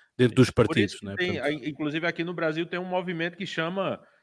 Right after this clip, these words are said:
Speaker 2: é uma, é uma fase da campanha que a gente usa em várias campanhas, que a gente chama classicamente de vira-voto, é a fase do vira-voto. Você precisa, mais do que você conquistar o voto do indeciso, você precisa tirar um voto do cara lá.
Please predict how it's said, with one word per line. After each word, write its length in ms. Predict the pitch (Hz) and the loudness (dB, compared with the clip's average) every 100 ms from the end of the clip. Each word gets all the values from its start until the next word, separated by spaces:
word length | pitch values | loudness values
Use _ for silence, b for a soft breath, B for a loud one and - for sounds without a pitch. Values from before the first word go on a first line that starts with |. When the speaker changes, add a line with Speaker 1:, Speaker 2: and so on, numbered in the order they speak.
| b b | b b
Speaker 2:
é 100 | 131 | -2
uma, 180 | 165 170 | 0 2
é 100 | 156 | 2
uma 300 | 175 202 202 | 2 4 4
fase 460 | 196 - 180 233 233 | 4 6 6 6 4
da 140 | 185 | 0
campanha 420 | - 160 151 151 156 | 0 -4 0 0 2
que 100 | 160 | 2
a 100 | 151 | 2
gente 280 | 156 156 143 | 2 -2 0
usa 240 | 147 139 | 0 -2
em 40 | |
várias 340 | 135 143 190 - | 2 2 2 -4
campanhas, 420 | 147 - 170 180 | -4 -2 -2 0
que 100 | 165 | 0
a 80 | 165 | 2
gente 220 | 175 175 | 0 -2
chama 340 | - 175 190 | -2 0 -2
classicamente 680 | 185 165 170 - 165 156 185 | -4 0 0 0 -4 -4 -4
de 100 | 170 | -2
vira-voto, 640 | 160 240 151 120 117 101 | 2 2 4 4 2 0
é 60 | 107 | 0
a 60 | |
fase 300 | 117 - 151 | 2 2 2
do 100 | 160 | 0
vira-voto. 500 | 143 175 151 107 - _ _ _ _ _ _ _ _ _ _ _ 123 | 0 0 2 -2 -2 _ _ _ _ _ _ _ _ _ _ _ 0
Você 220 | 139 175 | 2 2
precisa, 400 | 180 175 180 175 | 0 -2 -2 0
mais 300 | 165 196 226 | 6 8 8
do 100 | 214 | 4
que 100 | 196 | 0
você 240 | 185 180 | 2 -2
conquistar 520 | 170 170 156 147 151 | -2 -2 -2 2 6
o 100 | 151 | 6
voto 280 | 135 135 139 | 4 0 2
do 80 | 135 | -2
indeciso, 500 | 131 127 120 180 180 | 2 0 0 -4 -2
você 80 | 180 | -2
precisa 200 | - 190 | 2 0
tirar 280 | 202 180 208 | 4 4 4
um 100 | 180 | 4
voto 220 | 190 190 | 2 4
do 100 | 202 | 0
cara 240 | 185 196 | 4 4
lá. 260 | 180 110 | 4 2